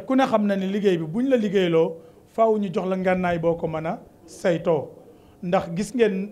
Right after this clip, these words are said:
tànt bii ñu nekk ak li muy am am solo, gis ngeen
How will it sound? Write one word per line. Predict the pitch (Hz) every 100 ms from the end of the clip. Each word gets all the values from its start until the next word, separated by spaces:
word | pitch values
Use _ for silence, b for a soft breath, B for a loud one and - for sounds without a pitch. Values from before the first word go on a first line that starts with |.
| -
tànt | 214 196 180
bii | 156 254 269 254
ñu |
nekk | 208 170 - -
ak | 170
li | 180
muy | 202 214 233
am | 202 -
am | 262
solo, | 269 226 165 - - B B B -
gis | 175 233
ngeen | 220 214